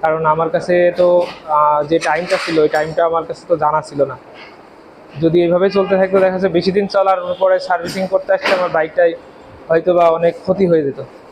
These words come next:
তো সেই ক্ষেত্রে তাদেরকে ধন্যবাদ জানাই, আহ, বিষয়টা ভালো লাগছে। এরকম কেয়ারিং যদি সব কিছু হয়, তাহলে পাবলিকের জন্য খুবই ভালো হবে।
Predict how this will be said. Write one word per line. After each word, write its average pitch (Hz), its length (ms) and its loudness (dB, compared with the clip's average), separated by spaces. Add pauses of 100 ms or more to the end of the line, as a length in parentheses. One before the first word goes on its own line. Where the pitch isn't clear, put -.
(280)
তো 156 220 2
সেই 175 200 -2
ক্ষেত্রে 180 400 -2 (360)
তাদেরকে 165 300 -2
ধন্যবাদ 170 420 0
জানাই, 156 220 -2 (680)
আহ, 147 180 0
বিষয়টা 160 320 0
ভালো 156 220 0
লাগছে। 156 360 -2 (440)
এরকম 170 360 -2
কেয়ারিং 180 460 0
যদি 175 340 2 (360)
সব 170 160 -2
কিছু 175 220 -4
হয়, 156 320 -2 (560)
তাহলে 165 640 2
পাবলিকের 160 380 -2
জন্য 165 180 2
খুবই 160 200 0
ভালো 147 260 -2
হবে। 139 220 0